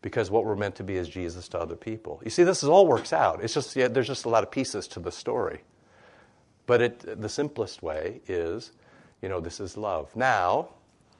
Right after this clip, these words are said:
I will also say, you know, the two genius boys, Nelson and Bukes, are teaching this Bible study on Friday mornings.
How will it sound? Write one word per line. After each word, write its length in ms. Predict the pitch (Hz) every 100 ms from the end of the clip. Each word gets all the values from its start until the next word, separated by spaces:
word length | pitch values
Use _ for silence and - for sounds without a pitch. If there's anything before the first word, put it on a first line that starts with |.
| - _ -
I 40 | 101
will 180 | 107 113
also 260 | 123 123
say, 380 | 104 - 87 95
you 100 | 107
know, 80 | 101
the 100 | 90
two 180 | - 110
genius 520 | 85 107 117 107 -
boys, 500 | - 82 80 95 -
Nelson 400 | 95 95 95 -
and 100 | 87
Bukes, 280 | 92 101 -
are 60 | 85
teaching 500 | - 92 - 95 90
this 360 | 90 - - - - - - - - - _ _
Bible 360 | - 95 107 110
study 520 | - 90 85 85 87 - -
on 140 | 87
Friday 320 | 87 92 90
mornings. 560 | 85 82 87 107 127 -